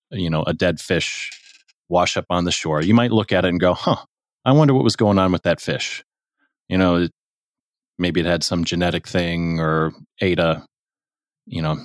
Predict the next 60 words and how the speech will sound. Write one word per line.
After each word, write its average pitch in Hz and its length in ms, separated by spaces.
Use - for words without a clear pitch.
a-, - 280
ate 98 160
something 92 320
with 85 120
the 87 80
wrong 85 200
chemical 85 420
in 85 100
it - 20
or 80 80
something, 78 300
you 73 80
know. 80 160
If 117 180
you're 139 80
walking 131 280
along 113 180
the 101 80
shore 113 200
the 101 60
next 113 320
day 87 300
and 95 100
all 98 60
of 101 80
a 98 40
sudden 95 280
you 92 80
see 92 220
five 90 280
hundred 175 360
fish, - 460
you're 113 100
probably 170 320
not 107 160
gonna 98 160
go, 92 260
"You 190 100
know, 190 340
what 202 160
was 233 160
going 202 180
on 170 100
with 156 120
those 143 200
five 147 280
hundred 131 320
fish?" - 520
You 110 120
know, 117 160
did, 110 240
did 123 140
all 123 180
five 123 260
hundred 117 320
eat 104 160
the 110 60
same 107 260
wrong 104 180
thing? 98 200